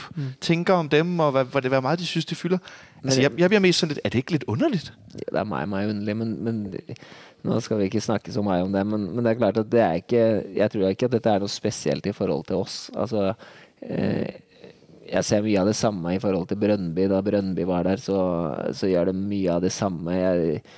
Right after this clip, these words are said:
Speaker 1: eh, så, så det er en fasong som, eh, som, eh, vi skal ikke bruke så mye tid på å blande oss utenom, og så får vi sette dem på plass innimellom hvis det blir for mye.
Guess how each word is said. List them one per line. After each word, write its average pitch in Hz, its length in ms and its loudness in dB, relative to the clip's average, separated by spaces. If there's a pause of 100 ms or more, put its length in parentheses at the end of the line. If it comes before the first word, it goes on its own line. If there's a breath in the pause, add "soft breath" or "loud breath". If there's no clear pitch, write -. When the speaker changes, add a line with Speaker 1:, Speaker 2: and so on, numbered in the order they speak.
(340 loud breath)
Speaker 1:
eh, - 1000 -4 (220)
så, - 200 -10 (100)
så 104 200 0 (880)
det 117 80 4
er 113 100 4
en 107 60 -4
fasong 98 460 -2
som, 98 460 -2
eh, 80 680 -2 (140)
som, 95 440 -4
eh, 87 380 -2 (580 loud breath)
vi 101 120 0
skal 95 400 0 (880)
ikke - 360 -2
bruke 107 300 -6
så - 80 -10
mye 101 220 -2
tid 92 220 -2
på 110 100 -4
å 110 60 -4
blande 95 260 -2
oss - 160 -10
utenom, 98 400 -8
og 120 40 -12
så - 140 -8
får 98 140 -6
vi 95 80 -2
sette - 240 -4
dem 82 80 -6
på 80 140 -8
plass - 260 -8
innimellom 69 440 -8
hvis - 140 -6
det - 60 -12
blir - 140 -6
for - 140 -10
mye. - 180 -12